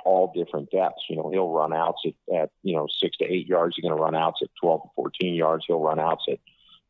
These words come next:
twenty-five yards, the, the way that we do things, depending on whether it's quick game or drop back or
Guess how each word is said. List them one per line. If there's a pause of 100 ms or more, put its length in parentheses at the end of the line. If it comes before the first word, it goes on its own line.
twenty-five
yards, (280)
the,
the
way
that
we
do
things,
depending
on
whether
it's
quick
game
or
drop
back
or